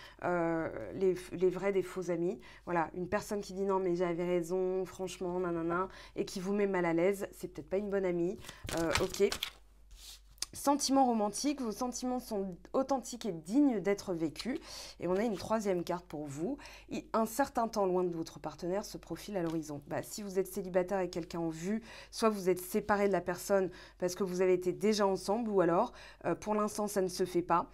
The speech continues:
Vous ne vous voyez pas. Alors, il y a aussi la période des vacances, hein, euh, nos paniques. Euh, dans le sens où, voilà, vous êtes pas, euh, au même endroit au même moment.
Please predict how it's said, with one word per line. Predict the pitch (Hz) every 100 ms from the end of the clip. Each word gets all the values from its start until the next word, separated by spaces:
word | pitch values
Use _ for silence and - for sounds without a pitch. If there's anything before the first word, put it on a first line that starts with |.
| - - -
Vous | 175 190
ne | 240
vous | 214 226
voyez | 202 180 170
pas. | 180
Alors, | 233 156 151
il | -
y | 170
a | 160
aussi | 165 156 190
la | 165
période | 160 160
des | 156
vacances, | 160 165 320 -
hein, | 202 247
euh, | 160 156 151
nos | 156
paniques. | 156 160 277 - - - - - -
Euh, | 185 180 175 170 170 170 165 156 156 143 113 110 95
dans | 185 196
le |
sens | 196 220 214 -
où, | 214
voilà, | 208 185 196 180
vous | 180 180 170
êtes | 185 185 180
pas, | 175 190 190 185
euh, | 170 165
au | 196
même | 196 185
endroit | 185 180 185
au | 185
même | 175
moment. | 165 165 175 180 220 254